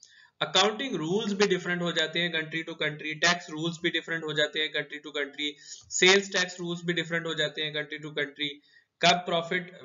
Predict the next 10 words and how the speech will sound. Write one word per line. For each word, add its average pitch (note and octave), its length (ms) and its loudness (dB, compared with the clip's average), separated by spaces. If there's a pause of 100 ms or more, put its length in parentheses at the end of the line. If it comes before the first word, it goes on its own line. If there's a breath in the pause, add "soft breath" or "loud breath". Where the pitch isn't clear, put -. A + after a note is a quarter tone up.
(380)
के F3 80 0
ऊपर E3 220 -2
tax E3 320 0
लगाना D#3 340 0
है D#3 180 0
या D3+ 80 0
हो-, C3+ 420 -2
होल, D3 300 2
अ, C#3+ 300 0 (1000 soft breath)
अ, B2 320 -2